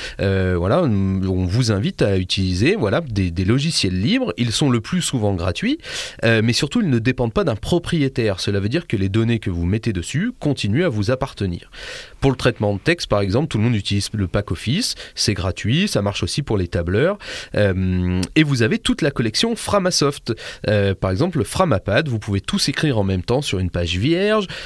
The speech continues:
Euh, on connaît aussi le Framadate pour faire un sondage, pour trouver la meilleure date de réunion pour un événement. Euh, le Framagenda permet aussi d'avoir un agenda partagé dont tout le monde a accès à distance. Euh, et puis, il existe aussi le Framatol qui, qui permet de faire de la vidéo,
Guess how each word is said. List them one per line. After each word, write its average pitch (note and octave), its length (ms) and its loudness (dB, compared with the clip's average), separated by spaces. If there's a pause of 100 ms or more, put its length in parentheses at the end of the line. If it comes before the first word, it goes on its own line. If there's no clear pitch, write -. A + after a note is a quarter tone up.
(140)
Euh, G2 180 2
on G2+ 140 2
connaît G2 260 2
aussi G2 180 0
le A2 120 2
Framadate A2+ 600 0
pour G2+ 180 -4
faire G2+ 180 0
un F#2 100 0
sondage, A2+ 640 0
pour - 200 -8
trouver G2 260 0
la F#2 160 0
meilleure G2 240 0
date G2 200 -2
de F#2 100 -2
réunion G2 480 0
pour - 200 -8
un F2+ 100 -2
événement. G2+ 440 0 (480)
Euh, F#2+ 440 2
le F#2+ 140 2
Framagenda F#3 680 2
permet G#2 260 0
aussi G2 180 0
d'avoir F#2+ 280 0
un F#2 100 2
agenda G2+ 380 0
partagé F#2+ 420 -2
dont F#2+ 120 -4
tout - 120 -8
le G2+ 60 -2
monde G2+ 120 -2
a F2 60 -2
accès F#2+ 280 -4
à F#2+ 80 -2
distance. A#2+ 640 -2 (340)
Euh, F#2+ 340 2
et F#2 120 -2
puis, F3 160 0
il C#3+ 60 -2
existe A2+ 300 -2
aussi E3+ 220 -2
le C3+ 120 2
Framatol C#3+ 760 0
qui, - 180 -6
qui - 140 -4
permet G2 260 -2
de B2+ 80 -4
faire C#3 220 -2
de G2+ 80 -2
la E2+ 140 0
vidéo, G2+ 680 -2